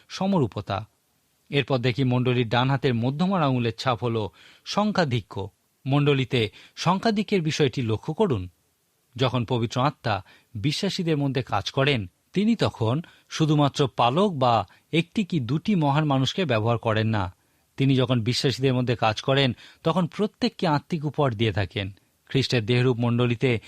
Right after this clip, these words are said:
এমন কেউ থাকেন না, যিনি কোনো না কোনো উপহার লাভ না করে থাকেন। অতএব সেখানে একটা শঙ্কাদিক্যের মতো বিষয় দেখা যায়। একের অধিক মানুষ কাজ করেন এবং পবিত্র আত্মা তাদের অভিষেকের উৎস হন। প্রথম করিন্থীয় বারো অধ্যায়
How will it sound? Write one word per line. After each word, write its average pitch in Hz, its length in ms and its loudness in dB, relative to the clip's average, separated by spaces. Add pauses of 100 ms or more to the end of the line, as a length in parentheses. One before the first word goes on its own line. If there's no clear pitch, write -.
(220)
এমন 147 280 2
কেউ 214 300 0
থাকেন 180 300 0
না, 135 140 2
যিনি 131 280 2
কোনো 196 280 -2
না 214 80 0
কোনো 175 240 -2
উপহার 135 320 0
লাভ 117 260 2
না 107 240 0
করে 180 220 0
থাকেন। 98 460 -4 (380)
অতএব 113 380 0 (320)
সেখানে 113 520 0 (280)
একটা 135 300 0
শঙ্কাদিক্যের 170 720 -2
মতো 131 200 0
বিষয় 110 300 -2
দেখা 104 260 -2
যায়। 104 280 0 (300)
একের 175 320 0
অধিক 147 280 0
মানুষ 123 280 0
কাজ 113 220 -2
করেন 101 360 -4 (240)
এবং 120 240 0
পবিত্র 139 380 -2
আত্মা 151 280 -2
তাদের 110 300 0
অভিষেকের 107 520 -2 (280)
উৎস 170 260 -4
হন। 95 300 -2 (920)
প্রথম 135 240 2
করিন্থীয় 117 420 0
বারো 123 280 2
অধ্যায় 101 340 -2